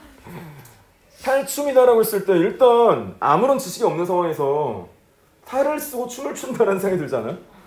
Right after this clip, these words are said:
아, 뭔가 탈을 쓰고 춤을 출 것이다, 공연을 할 것이다 라는 생각이 들 거고,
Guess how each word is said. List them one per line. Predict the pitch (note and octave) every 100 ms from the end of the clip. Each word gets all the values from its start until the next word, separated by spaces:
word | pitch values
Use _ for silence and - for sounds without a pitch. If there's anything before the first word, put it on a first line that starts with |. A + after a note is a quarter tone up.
| - D#3
아, | E3
뭔가 | C3+ D#3+ G#3 A3
탈을 | A3 B3+ B3+
쓰고 | A3+ G#3+
춤을 | B3 B3+ B3 A3+ -
출 | A#3+
것이다, | A#3 A3+ D3+
공연을 | - D3 F3 E3+
할 | E3+
것이다 | F3 - A#2+ A#2 F#2 E2 _ _ _ -
라는 | D#3 E3
생각이 | E3 F#3 F3
들 | C#3+ A#2+
거고, | A#2 D3+ G#3+ C4+ -